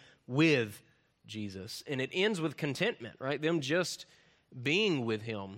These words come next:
Now, certainly in a crowd this large, there would be mixed motives as to why people were there to see Jesus, but Mark doesn't give us any insight into that, right? It's not the point that's being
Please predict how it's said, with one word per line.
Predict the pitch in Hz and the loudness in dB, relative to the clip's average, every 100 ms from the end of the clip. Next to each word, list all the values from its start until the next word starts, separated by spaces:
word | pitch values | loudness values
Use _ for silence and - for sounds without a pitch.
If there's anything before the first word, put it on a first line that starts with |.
| 160 | -2
Now, | 156 151 - | 0 0 -4
certainly | - 208 226 170 | 0 0 4 2
in | |
a | 143 | 2
crowd | - 175 165 | 4 4 4
this | 147 - | 2 0
large, | 160 135 135 131 | 2 2 2 0
there | 175 | 2
would | 170 135 | 2 0
be | 147 | 0
mixed | 135 180 - 139 | 0 0 -2 -4
motives | 131 143 185 151 120 123 | 2 4 6 4 0 -2
as | 127 - | -2 -2
to | 123 - - | -4 -6 -10
why | 135 147 165 | 0 0 2
people | 170 160 147 | 0 0 0
were | 135 131 | 2 2
there | 147 151 | 2 2
to | 135 | 0
see | - 180 | -2 -2
Jesus, | 147 123 123 139 - - | 0 -2 -2 -8 -10 -2
but | 175 | 2
Mark | 165 233 196 | 6 4 6
doesn't | 202 208 | 2 4
give | 214 | 4
us | 214 | 4
any | 220 214 226 | 4 4 6
insight | 311 - 151 | 4 6 6
into | 135 139 | 6 2
that, | 135 117 98 - _ _ _ _ _ _ _ _ _ | 2 2 0 -8 _ _ _ _ _ _ _ _ _
right? | 156 180 247 _ | -16 -16 -20 _
It's | - | -2
not | 208 | 0
the | 151 | 0
point | 139 180 202 165 | 0 2 2 2
that's | 170 | -2
being | - 185 180 165 | 2 4 4 2